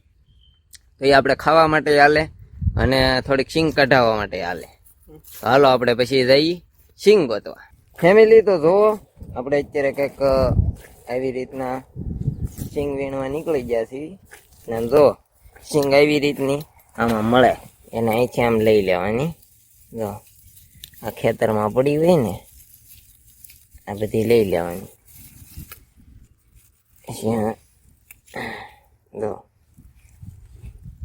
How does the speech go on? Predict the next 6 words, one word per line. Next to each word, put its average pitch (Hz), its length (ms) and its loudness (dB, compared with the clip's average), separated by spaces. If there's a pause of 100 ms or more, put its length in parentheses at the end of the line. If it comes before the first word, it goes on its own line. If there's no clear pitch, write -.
(400)
આ 120 180 0
ઈ 120 120 0
સિંગને 147 440 4 (1300)
થેલીમાં 127 500 4
નાખી 147 320 0
દેવાની, 110 480 0